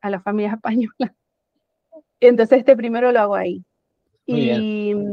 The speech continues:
Speaker 1: y ya está, no sé, se
Speaker 2: Ujú.
Speaker 1: pueden encontrar, pues, con otras familias viajeras, temas de educación alternativa o incluso de educación tradicional, pero luego a,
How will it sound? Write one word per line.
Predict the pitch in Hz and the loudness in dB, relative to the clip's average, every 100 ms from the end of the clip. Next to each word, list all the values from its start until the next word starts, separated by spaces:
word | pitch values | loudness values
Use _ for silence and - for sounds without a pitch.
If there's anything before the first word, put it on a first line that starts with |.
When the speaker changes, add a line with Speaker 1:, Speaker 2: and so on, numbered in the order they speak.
| 202 190 - _ _ _ _ _ _ _ _ _ | -8 -10 -14 _ _ _ _ _ _ _ _ _
Speaker 1:
y | 214 | -10
ya | 202 | -10
está, | 185 262 | -10 -10
no | 311 247 | -8 -8
sé, | 226 269 | 4 6
se | 170 | 6
Speaker 2:
Ujú. | 185 | 2
Speaker 1:
pueden | 220 | -2
encontrar, | 226 240 233 269 214 | -4 -4 2 2 4
pues, | 214 196 185 _ _ _ _ _ | 0 -2 -4 _ _ _ _ _
con | - 208 | -6 -4
otras | 196 202 | -4 -4
familias | 214 220 208 202 202 | -2 0 0 -2 -2
viajeras, | 220 233 294 294 320 - _ _ _ _ | -2 4 4 6 2 -4 _ _ _ _
temas | - 208 208 | -6 -6 -4
de | |
educación | 202 208 208 220 202 | -6 -6 -6 -8 -10
alternativa | 202 - 214 220 220 302 294 302 330 _ _ _ _ _ _ - | -8 -8 -6 -6 -2 0 2 0 -4 _ _ _ _ _ _ -4
o | 214 208 | -2 0
incluso | 208 202 208 202 | -2 -4 -6 0
de | 196 | 2
educación | 196 190 190 - 214 202 202 202 214 | 2 0 -4 -4 -4 -4 -4 -6 -8
tradicional, | - 202 202 202 214 254 269 247 - | -4 -2 -2 -4 -4 -2 -2 -4 -8
pero | - 196 190 190 | -4 0 2 2
luego | 196 196 202 | 2 0 0
a, | 202 | -2